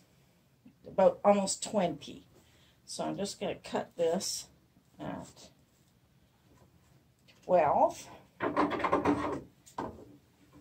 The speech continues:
Let's see if I need the gloves for this small piece. They're just ordinary gardening gloves.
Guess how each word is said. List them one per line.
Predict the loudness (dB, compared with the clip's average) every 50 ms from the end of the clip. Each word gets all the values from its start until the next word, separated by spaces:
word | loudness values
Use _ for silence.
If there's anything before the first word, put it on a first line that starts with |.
| -20 _ _ _ _ _ _ _ _ _ _ _ _ _ _ -16 -14 -12 -10 -4 -2 0 2 2 4 4 6 6 6 6 6 6 6 6 6 6 8 8 8 10 10
Let's | 10 8 8
see | 6 6 6
if | 6 8 8
I | 8 8
need | 8 8 6 6 4
the | 0 2
gloves | 6 8 8 8 8 6 2 -2
for | -2 -2 -2
this | -2 -2 -2 -2 -2
small | -2 -2 -2 -2 -2 -2 0 0 0 -2
piece. | -4 -10 -12 -12 -12 -10 -10 -8 -8 -8 -10 -14 _ _ _ _ _ _ _ -20 -10 _
They're | 0 0 0
just | 0 -2 -4 -4 -4 -2 -2 0 6
ordinary | 8 10 10 10 8 6 4 2 2 4
gardening | 6 8 10 10 10 10 8 6 2 0 0 4
gloves. | 6 6 8 8 6 4 2 0 -2 -4 -4 -6